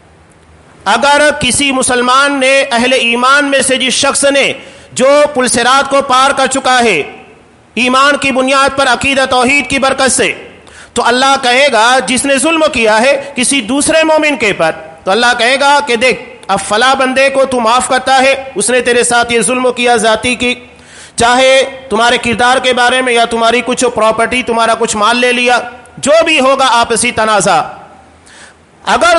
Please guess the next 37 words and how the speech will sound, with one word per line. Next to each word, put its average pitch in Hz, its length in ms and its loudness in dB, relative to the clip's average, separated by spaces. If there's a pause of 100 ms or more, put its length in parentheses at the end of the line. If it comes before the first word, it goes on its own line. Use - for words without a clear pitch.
تو 294 100 0
اسے 262 220 0
معاف 247 340 2
کر 277 120 -2
دے 277 200 0
گا 294 140 4
تو 285 120 0
اس 240 120 -2
کے 240 140 -2
بدلے 240 320 0
میں 269 140 0
تجھے 247 260 -2
جنت 240 380 -2
میں 240 120 -2
یہ 247 120 0
عطا 220 260 0
کروں 170 280 0
گا۔ 156 240 -2 (640)
بندہ 190 320 0
فوراً 208 280 0
راضی 262 300 0
ہوگا 262 220 0
کہ 254 100 -2
اللہ، 226 300 2 (300)
یقیناً 311 440 0
مجھے 302 240 2
چاہیے، 196 480 0
میں 233 120 0
معاف 233 240 0
کرتا 156 280 -2
ہوں۔ 143 80 -2 (1040)
تو 226 100 0
یہ 302 260 4
سینوں 320 560 0
کے 277 80 0
اندر 277 240 0
جو 269 180 0